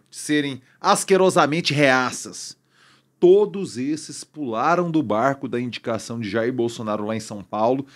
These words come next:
e já declararam apoio a Pablo Marçal. Olha, a treta, a confusão, o racha na direita brasileiro é real, é brutal. E se Bolsonaro não consegue influenciar esses a votar no Nunes, na boa,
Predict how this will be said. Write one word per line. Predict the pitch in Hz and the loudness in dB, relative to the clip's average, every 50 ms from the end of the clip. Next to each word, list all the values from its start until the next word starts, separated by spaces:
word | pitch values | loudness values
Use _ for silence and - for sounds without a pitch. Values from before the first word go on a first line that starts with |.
| - _ _ | -20 _ _
e | 147 147 | -10 -8
já | 131 113 143 165 180 202 | -4 0 2 4 4 4
declararam | 185 175 190 185 - - 175 160 160 160 165 170 175 170 170 | 4 2 0 0 0 0 0 2 4 4 4 4 4 4 4
apoio | 170 160 151 - - 143 147 160 165 170 | 4 4 4 2 0 2 4 6 6 6
a | 160 | 6
Pablo | 156 - - 143 147 147 147 147 151 147 | 4 4 2 4 4 4 4 4 2 2
Marçal. | 151 147 139 123 - - 120 107 104 101 95 90 - - - _ _ - | 2 0 0 -2 -4 -4 -4 -2 -2 -2 -4 -6 -10 -18 -20 _ _ 0
Olha, | - 196 196 180 139 107 92 - _ _ _ _ | 4 6 6 6 4 0 -4 -12 _ _ _ _
a | - 190 196 | -4 -2 -2
treta, | 190 190 - 180 180 180 185 185 185 185 170 | -2 -2 0 2 4 4 4 4 2 0 -2
a | 165 | -2
confusão, | - - 185 196 185 - 185 160 113 95 123 143 156 165 170 180 170 - - _ - - _ _ _ | -2 -4 -6 -6 -4 -4 -4 -4 -2 -2 0 2 2 2 2 2 0 -4 -10 _ -20 -20 _ _ _
o | - 196 185 | 0 2 2
racha | - - - - 147 190 220 240 214 - - 202 190 | 2 2 2 6 6 8 8 8 6 4 0 -2 -2
na | 190 190 | -2 -2
direita | 143 160 156 170 185 185 196 | -2 -2 0 0 -2 -2 -4
brasileiro | 170 180 180 147 156 139 139 156 180 190 175 - - | -4 -4 -4 -4 -4 -4 -2 -2 -2 -2 -2 -2 2
é | 170 190 | 2 4
real, | 175 214 247 240 196 151 151 170 185 202 196 196 - - _ - | 6 6 6 6 8 8 8 8 8 6 4 0 -8 -16 _ 2
é | 190 202 | 2 2
brutal. | 160 226 269 - - - 170 165 180 208 214 - - _ _ | 4 4 2 0 2 4 6 6 6 6 4 0 -6 _ _
E | - 170 | -16 -12
se | - - 214 | -10 -8 -6
Bolsonaro | 175 180 214 233 220 - 226 190 135 135 156 185 196 175 | -6 -6 -6 -6 -6 -4 -4 -4 -4 -2 -2 0 0 0
não | 151 147 180 214 247 | 0 0 -2 -2 -2
consegue | - - 185 165 143 - 185 175 170 | -4 -4 -6 -6 0 0 0 0 0
influenciar | 180 170 - 160 151 147 143 123 - - 170 165 180 180 | -2 -4 -4 -4 -4 -4 -4 -4 -2 0 4 6 6 8
esses | 160 165 214 254 254 - - - 135 175 | 8 8 10 10 8 6 4 0 -2 0
a | 170 | 0
votar | 156 165 165 - 165 156 | 2 0 0 0 -2 -2
no | 147 | -2
Nunes, | 131 131 170 220 247 208 139 113 - - _ _ _ _ | -4 -4 -4 -4 -4 -4 -6 -8 -12 -14 _ _ _ _
na | 240 262 277 262 | 4 6 6 8
boa, | 220 202 185 156 135 107 - | 8 8 8 8 6 4 0